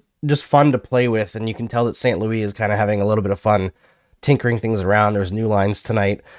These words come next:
And I, I feel like Gallagher being healthy gives them more options, of course, but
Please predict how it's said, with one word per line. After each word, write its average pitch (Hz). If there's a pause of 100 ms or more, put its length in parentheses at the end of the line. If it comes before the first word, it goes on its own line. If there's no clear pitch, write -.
(280)
And 127
I, 127
I 139
feel 185
like 165 (540)
Gallagher 156
being 139
healthy 131
gives 110
them 117
more 117
options, 113
of 101
course, 113
but 104